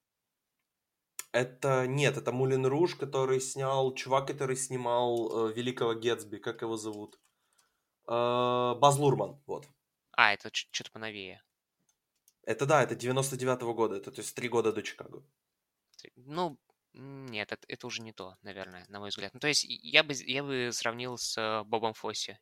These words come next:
Speaker 2: если бы смотрел Боба Фосси. Очень жаль.
Speaker 1: Ну, вот, в, да, в этом плане, э, у меня-то и так, когда я смотрел, я н-, я не понимал, на самом деле, что я смотрю, вот, потому что вот это дополнение, когда, собственно, у нас п-, персонажи нач-, э, собираются петь, и их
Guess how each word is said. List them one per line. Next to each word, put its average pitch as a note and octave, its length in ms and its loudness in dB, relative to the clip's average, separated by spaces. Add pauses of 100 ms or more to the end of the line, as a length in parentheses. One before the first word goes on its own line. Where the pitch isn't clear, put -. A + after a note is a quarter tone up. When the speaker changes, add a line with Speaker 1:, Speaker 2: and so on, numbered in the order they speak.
Speaker 2:
если G#2+ 220 -10
бы G2+ 460 -10
смотрел G#2 440 -12
Боба G2+ 240 -6
Фосси. - 400 -16 (1400)
Очень G#2 220 -8
жаль. G2 200 -4
Speaker 1:
Ну, C3+ 320 0
вот, C3 300 -2
в, A2+ 220 -6
да, A#2 180 8
в A2 60 2
этом C3+ 260 0
плане, C#3 360 4
э, B2+ 260 4 (200)
у A2+ 140 2
меня-то A#2+ 420 4
и A2+ 200 -2
так, A2+ 240 -2
когда A#2 240 0
я A2+ 140 4
смотрел, A#2+ 400 -2
я F3+ 120 4
н-, A#2 180 0
я G#2 120 0
не A2 160 -2
понимал, A#2 420 2
на G#2 80 -2
самом G#2 200 -4
деле, G#2 160 -2
что G#2+ 180 -4
я G#2 80 0
смотрю, G#2+ 420 -4
вот, A3+ 220 -2
потому G#2 320 -6
что - 160 -12
вот G2+ 140 -6
это G2+ 140 -10
дополнение, B2 540 -2
когда, G#2 260 -2
собственно, - 380 -8 (220)
у G2+ 260 -12
нас A2 240 -2 (460)
п-, - 80 -18
персонажи A2+ 520 0
нач-, G#2+ 200 -4
э, G#2+ 160 0
собираются G#2+ 580 0
петь, - 340 0
и A2 120 -6
их - 140 -8